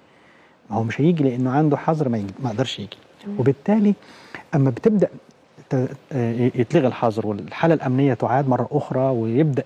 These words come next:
Speaker 1: الحركة تتح-، آه، آه، تظهر، مش هيبان لك في يوم وليلة، لأن عادة ال-،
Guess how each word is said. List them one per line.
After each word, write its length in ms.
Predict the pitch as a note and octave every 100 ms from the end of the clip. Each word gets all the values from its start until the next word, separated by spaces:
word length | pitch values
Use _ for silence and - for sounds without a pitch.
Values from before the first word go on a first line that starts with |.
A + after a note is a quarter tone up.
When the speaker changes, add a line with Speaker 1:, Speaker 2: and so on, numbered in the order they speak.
| C3+
Speaker 1:
الحركة 440 | A2 E3+ F3 B2+
تتح-، 320 | - B2+ - -
آه، 140 | B2+ B2 - -
آه، 260 | B2+ - A2+
تظهر، 420 | - F3 - F#3+ - - - - - - _ G3+ C#3+ -
مش 180 | D3 -
هيبان 260 | B2+ E3 F3
لك 140 | D#3+
في 100 | -
يوم 160 | D3 C#3+
وليلة، 320 | C#3+ E3+ A2 - -
لأن 300 | B2 C#3 B2+
عادة 240 | A#2 E3+ F3 D3 C#3 -
ال-، 200 | A#2 G#2+